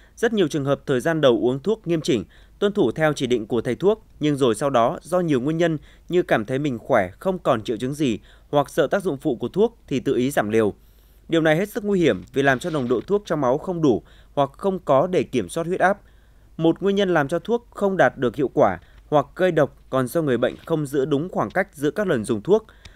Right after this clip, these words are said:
Thời gian bán thải của từng thuốc quyết định đến số lần uống thuốc của thuốc đó trong ngày. Tuân thủ khoảng cách dùng thuốc để đảm bảo các hoạt chất có nồng độ ổn định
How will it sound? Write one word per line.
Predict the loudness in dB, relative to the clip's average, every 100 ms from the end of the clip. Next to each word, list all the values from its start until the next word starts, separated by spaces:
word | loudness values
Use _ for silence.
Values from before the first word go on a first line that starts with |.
| -12 2
Thời | 2
gian | 2 0 2
bán | 0 0
thải | 0 2 2 0
của | 0 0 2
từng | -2 -2
thuốc | -2 -2 -4
quyết | -6 -2
định | -2 -2
đến | -4 -6
số | -4 -2
lần | -2 -2
uống | -6
thuốc | -4 -4 -4 _
của | -4
thuốc | -4 0
đó | 0 0
trong | -2
ngày. | 0 0 -2 -16 _ _ _ -20 -20 -20 _ -14 0
Tuân | 2
thủ | 4 0 2
khoảng | 0 0
cách | -2 -4 -4
dùng | -4 -4
thuốc | -2 -2 -2 -4
để | -2
đảm | 0 2
bảo | 2 2
các | -2
hoạt | 0 0 0
chất | -8 -8 -2
có | 0 0
nồng | -2 0
độ | -2 0
ổn | -2
định | 0